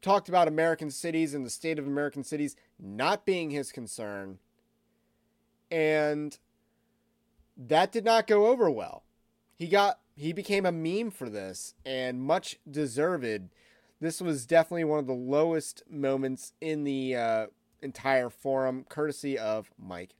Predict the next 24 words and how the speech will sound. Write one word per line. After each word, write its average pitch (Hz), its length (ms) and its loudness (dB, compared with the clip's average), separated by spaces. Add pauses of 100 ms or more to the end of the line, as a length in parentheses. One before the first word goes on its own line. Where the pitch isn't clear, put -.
(160)
Pence. 110 480 -10 (340)
So, 147 440 4 (500)
uh, 165 260 6
Tucker 220 320 0
Carlson 156 680 4
did 190 260 8
also 147 600 4 (140)
rescue 143 600 2
Mike 120 320 -4
Pence 107 460 -6 (280)
when 139 160 0
he 147 80 0
said 160 300 2
that 151 400 4
people 180 340 -4
died 147 420 6
on 123 540 0 (100)
January 131 540 0
sixth - 480 0
by 127 140 2
getting 135 280 0
Pence 185 360 -6
to 151 80 -6
recognize 135 680 -2